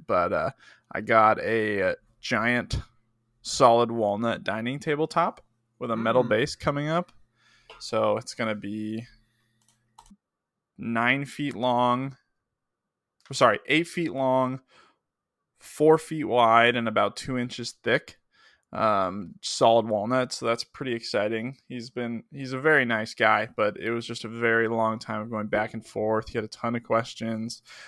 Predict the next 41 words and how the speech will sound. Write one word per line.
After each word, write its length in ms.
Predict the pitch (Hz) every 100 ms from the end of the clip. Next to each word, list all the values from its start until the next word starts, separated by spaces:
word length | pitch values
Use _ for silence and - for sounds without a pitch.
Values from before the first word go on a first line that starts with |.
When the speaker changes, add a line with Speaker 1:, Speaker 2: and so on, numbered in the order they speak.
| -
Speaker 1:
which 140 | 170 170
I 60 |
don't 140 | 151 131
necessarily 320 | 135 - 127
have 100 | 113
a 40 |
problem 460 | - - 117 135 131
with, 260 | 135 131 -
but 280 | 107 104 - _ _ _
there 120 | 104
comes 520 | - 131 117 113 107 -
a 140 | 110 110
line 640 | 113 117 113 107 107 107 -
when 280 | 113 107 107
you 200 | 107 107
just 240 | 101 107 113
wanna 180 | 104
be 160 | 104 104
like, 180 | 101 -
"All 80 | 104
right, 200 | 104 101
man, 280 | 101 104
like, 160 | 107 104 -
we 100 | 113
gotta, 300 | 95 98 - _ _ _ _ _ _ _
if 180 | - -
you're 60 | 113
not 180 | 123 131
interested, 520 | 131 - - 131 131
like, 140 | 123 113
I'll 140 | 113
just 200 | 113 -
go 160 | 117 117
my 200 | 120 117
way 300 | 120 117 117
and 140 | 110
that'll 200 | 113 113
be 120 | 113 110
that," 300 | 110 107 107
you 80 | 107
know? 180 | 113